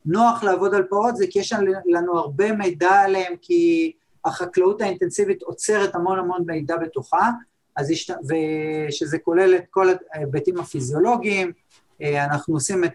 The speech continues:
אה, מה שנקרא מטאבולומס לאומן, אנחנו יכולים לראות את כלל המטאבוליטים, ובהקשר של הגנומים שלהם, יש לנו המון מידע על וריאנטי-, וריאנטים בתוך האוכלוסייה, ולכן אנחנו יכולים להשתמש בסניפ אחד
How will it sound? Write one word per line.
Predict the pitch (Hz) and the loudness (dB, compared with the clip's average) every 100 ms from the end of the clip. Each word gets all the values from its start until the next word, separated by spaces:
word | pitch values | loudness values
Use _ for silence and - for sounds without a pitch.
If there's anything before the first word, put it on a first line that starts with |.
| - | -4
אה, | 160 147 | -6 -6
מה | 147 | -6
שנקרא | 135 160 160 | -8 -6 -4
מטאבולומס | 160 156 151 151 170 190 165 - | -2 -2 -2 2 2 2 -2 -6
לאומן, | 151 180 233 196 | -2 0 2 2
אנחנו | 160 | -2
יכולים | - 165 170 | -2 -2 0
לראות | 165 175 | 0 -4
את | - | -2
כלל | 180 180 | 0 0
המטאבוליטים, | 165 160 151 196 277 294 254 233 - _ _ - | -2 -8 -6 -4 -4 -4 -2 -2 -6 _ _ -2
ובהקשר | 214 247 226 - 240 | 0 2 0 -2 -6
של | 240 220 | -2 0
הגנומים | 202 202 240 262 | 0 0 -2 -2
שלהם, | 233 214 190 190 185 _ _ - | -4 -2 0 0 -4 _ _ -2
יש | 208 208 | -2 0
לנו | 233 214 180 | -2 -2 -2
המון | 196 240 240 | 0 2 2
מידע | 214 180 214 214 214 214 _ _ _ - | 0 0 2 4 4 0 _ _ _ -4
על | 165 151 | -2 0
וריאנטי-, | 160 170 180 208 208 220 208 196 139 | 0 2 4 2 0 0 0 -2 -2
וריאנטים | 156 170 196 196 196 | 0 2 0 0 -4
בתוך | 165 208 196 | -2 0 0
האוכלוסייה, | 196 - 180 175 - 208 220 220 - _ _ | 0 0 0 -2 0 2 2 0 -8 _ _
ולכן | 160 160 214 | -6 -2 0
אנחנו | 190 | -2
יכולים | 190 185 202 | -2 -4 -4
להשתמש | 175 175 180 175 | -4 -4 -4 -4
בסניפ | 170 160 - 202 196 | -6 -8 -6 -8 -4
אחד | 180 220 214 | -2 2 2